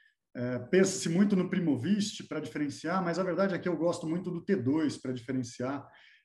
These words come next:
É, eu falo T dois, o, o, a hiperplasia nodular focal é aquele nódulo que você só vê na fase arterial, né? Você olha a fase portal,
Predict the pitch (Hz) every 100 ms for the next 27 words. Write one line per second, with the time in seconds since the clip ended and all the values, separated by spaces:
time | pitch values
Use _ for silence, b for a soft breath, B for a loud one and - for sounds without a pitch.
0 | _ 127 123 123 123 139 147 120 160 165
1 | - 151 143 190 175 - - - 143 151
2 | - 147 147 202 139 160 156 147 175 165
3 | 160 151 147 180 180 185 170 156 175 170
4 | - 160 - 175 - 143 123 196 - -
5 | 170 147 156 b b b b 143 147 160
6 | 180 156 156 156 135 127 143 135 - 156
7 | 165 156 170 156 156 - - 180 - 165
8 | 165 156 147 -